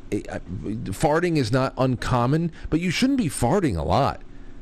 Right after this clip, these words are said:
That's, you know, there's something going on with your diet. There's something going on internally. You should not be producing this kind of gas emission.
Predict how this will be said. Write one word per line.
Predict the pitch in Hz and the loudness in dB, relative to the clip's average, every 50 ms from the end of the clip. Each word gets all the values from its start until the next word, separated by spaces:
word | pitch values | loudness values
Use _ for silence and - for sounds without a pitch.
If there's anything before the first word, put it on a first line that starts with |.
| - - - | -12 -4 0
That's, | - - - - - | 0 2 2 0 0
you | 175 190 185 | 2 2 2
know, | 165 147 | 2 2
there's | 120 139 - | 2 0 2
something | - 220 214 214 190 | 2 2 2 2 2
going | 151 160 156 156 147 | 4 4 4 4 4
on | 143 143 151 151 147 147 147 143 131 - - | 4 4 4 4 2 2 2 0 0 0 2
with | 131 131 - 110 | 2 2 2 2
your | 117 110 | 2 2
diet. | 95 85 120 120 139 147 156 170 160 - | 2 2 2 4 4 4 2 2 0 0
There's | 104 101 | -2 0
something | - 151 143 135 135 120 | 2 2 2 2 2 4
going | 123 123 123 123 120 | 4 2 4 4 4
on | 113 113 113 110 | 4 4 4 2
internally. | 107 98 - 143 143 156 156 135 110 101 | 0 0 2 2 2 4 4 2 2 2
You | 104 101 | 0 0
should | - - 147 143 | 2 0 2 2
not | 147 143 135 127 | 2 2 2 2
be | 135 | 0
producing | 123 - 127 117 101 101 127 131 123 - 107 92 92 | 2 2 2 2 4 4 2 2 2 2 0 0 2
this | 98 - | 0 0
kind | - - 110 107 101 95 | 0 0 2 2 2 2
of | 90 82 - - - - - - - - | 0 0 -4 -10 -12 -12 -12 -8 -4 -2
gas | 95 117 113 117 123 123 123 - | 0 2 2 2 2 2 2 2
emission. | 123 101 95 87 78 - 82 73 64 - | 2 2 2 2 2 0 0 -2 -2 -4